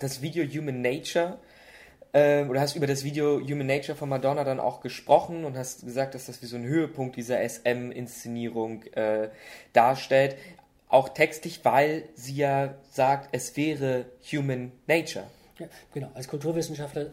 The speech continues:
Speaker 2: ähm, m, sofort interessant. Also das ist natürlich das Zentralvideo für diese, für diese S-M-Praxen. Äh, und es ist gleichzeitig natürlich, äh, das Zentralvideo für diese Fetischkultur im, im, im, äh, Pop.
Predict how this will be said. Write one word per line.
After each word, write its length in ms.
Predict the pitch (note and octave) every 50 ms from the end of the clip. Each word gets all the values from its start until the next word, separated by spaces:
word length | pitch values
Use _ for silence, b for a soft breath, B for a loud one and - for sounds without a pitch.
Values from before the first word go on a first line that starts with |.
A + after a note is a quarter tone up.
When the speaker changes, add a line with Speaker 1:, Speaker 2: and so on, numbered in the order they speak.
| - -
Speaker 2:
ähm, 220 | C3+ C3 C3 C3 B2+ - -
m, 180 | B2+ C3 C3+ C3
sofort 340 | C3 A#2+ - - C3+ B2+
interessant. 400 | B2 A#2+ B2 C3 - - C3 B2+
Also 120 | A2+ A2 G#2+
das 200 | - C#3 C3 B2+
ist 100 | - -
natürlich 260 | C#3+ C#3 C#3 C3+ B2+
das 160 | - C3 -
Zentralvideo 840 | - C3+ B2+ - - A#2+ B2 C3 B2 A#2 C3 B2+ A#2 B2+ A#2+ G2+ G2
für 200 | - - C3 A2+
diese, 420 | A2 A#2 A2+ A#2 A2+ G#2+ G2+ G2 - _
für 180 | - - B2 G#2+
diese 400 | G#2+ A2 G#2 A2 A2 G#2 G2+ -
S-M-Praxen. 880 | - - - - C3+ C#3 C3 A#2+ - - A2+ A2 - - - A2+ G2 B B B B B B B B B B _
Äh, 180 | - A#2+ A#2 A2+ G2+
und 100 | A#2+ B2
es 80 | A2+ A2
ist 80 | -
gleichzeitig 520 | - C#3+ B2 B2 - - A#2 G#2+ G#2+ G#2+ -
natürlich, 420 | A2+ A2 - A#2+ A#2 A#2 A#2 -
äh, 240 | A#2 A2 A#2 A2+ A2+
das 160 | A2 A#2 -
Zentralvideo 720 | - - A#2+ A2+ - - A2 B2 B2 B2+ C3 A#2 B2 B2
für 160 | A#2 - -
diese 360 | B2 B2 A#2+ B2+ B2 A#2+ A#2+ A#2
Fetischkultur 800 | A#2 - - - C#3 C3+ C#3 - - - C#3 - - C#3 C#3 D3
im, 280 | B2+ B2+ C3 B2+ B2+ C3 B B B B B B B B B _
im, 320 | - C#3+ C3+ C3 C3 C3+ - -
im, 320 | - C#3+ C#3 C3 C3 C3 -
äh, 180 | C3 C3 B2 A#2
Pop. 280 | - - D#3+ D#3 B